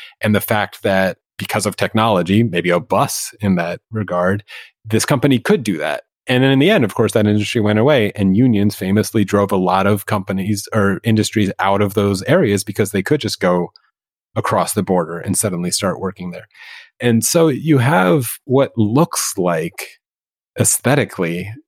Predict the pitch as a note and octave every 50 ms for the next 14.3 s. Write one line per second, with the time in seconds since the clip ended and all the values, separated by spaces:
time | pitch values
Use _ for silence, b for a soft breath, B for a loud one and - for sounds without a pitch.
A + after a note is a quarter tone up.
0 | _ _ - G#2+ G2+ F#2 - - - - - - - _ _ _ _ _ - F#2+
1 | F#2 F#2+ F#2 F#2+ F#2+ F#2+ - - - - - - - G2 F2+ F2+ F2+ F2 F#2 F#2
2 | F#2 F2+ F2 - G#2+ G#2 G2+ F#2 - _ - - A#2+ B2 A2+ - - G#2 F#2+ -
3 | - G#2+ G2+ F#2+ - F#2+ F2 - F#2 F2+ F#2+ F#2 - - F#2+ F2 F#2+ F#2 F#2 F#2
4 | F2 - - B B B B B B - G2 G2 F#2 F#2 F#2 F#2 - - G#2+ G2+
5 | F#2+ E2 E2+ F2+ F#2 F#2+ F#2+ F#2+ F#2 - - G2 F#2+ - G2 F#2+ - G#2 G2 F2+
6 | - G2 F#2+ F#2+ G2 G2 B B B B B - C3+ - - C3+ B2+ C3 E3 G3
7 | G#3 E3 C3 A2+ G#2 G2+ F#2+ - G2+ F2 F#2 F#2 D#2+ - E2 E2 E2+ F2 E2 -
8 | - B2 - - - A2+ A2 G#2+ - - - F#2 - - F#2 F#2+ - C3 - -
9 | - C#3 E3 A3 A3+ - - - D3 C3+ A2 G2 F2+ - _ - G2+ G2+ G#2 G2
10 | F#2 F2+ F2 - _ _ - A2 A2+ A2+ G#2+ G#2 G2 G2 F#2 - G2 F#2 F2+ -
11 | - - G2 G2+ G2 F#2 E2 E2+ E2+ F2 E2+ E2 - - G2+ G2+ G2+ F#2+ F2+ -
12 | - F2+ F#2 F2 - - - - A2 G#2+ G2+ F2+ F2 E2+ - b b b b b
13 | - D3 F3+ E3+ C#3 B2+ G2+ - - F#2+ - - - - - C#3+ C3+ B2 A2+ G#2
14 | F#2 E2+ D#2+ - -